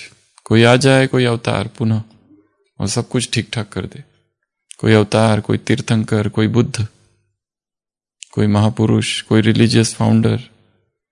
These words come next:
कोई पैगंबर फिर आ जाए। इस चाहना का दीपक व इस आवश्यकता को महसूस करने के संकल्प का दीपक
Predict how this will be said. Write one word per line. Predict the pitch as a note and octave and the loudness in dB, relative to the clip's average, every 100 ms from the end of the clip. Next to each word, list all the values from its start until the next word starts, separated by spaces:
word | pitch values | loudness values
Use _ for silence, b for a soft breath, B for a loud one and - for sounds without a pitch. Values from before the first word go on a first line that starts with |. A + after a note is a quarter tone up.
| _ - | _ -4
कोई | - A2+ | 2 2
पैगंबर | - A2 B2 A2+ A2+ A2 - - _ _ | 4 4 4 2 2 -2 -6 -16 _ _
फिर | - B2 | -2 0
आ | G2+ | 0
जाए। | G2+ - C3 - _ _ _ _ _ _ _ _ _ _ _ _ _ _ _ _ | -2 -8 -12 -18 _ _ _ _ _ _ _ _ _ _ _ _ _ _ _ _
इस | C3+ A#2+ | -2 0
चाहना | - A#2 B2+ C#3 | 4 6 6 4
का | C3+ | 4
दीपक | A2+ A2+ A#2+ A#2 - - _ _ _ _ _ _ _ _ _ - | 2 2 2 0 -4 -12 _ _ _ _ _ _ _ _ _ -2
व | A2+ | 4
इस | B2 A#2+ | 4 6
आवश्यकता | G#2+ A#2+ - C3+ - C3+ | 6 6 4 2 0 0
को | C3 C3 | 2 4
महसूस | A2+ A2 - C3+ - | 4 4 2 0 0
करने | A#2 A2+ B2+ | 0 2 2
के | B2 | 2
संकल्प | A#2+ A#2 A2+ A2 C3 | 0 2 2 4 2
का | - A2+ | 2 0
दीपक | A2 A#2+ A#2 B2 | 2 2 0 -4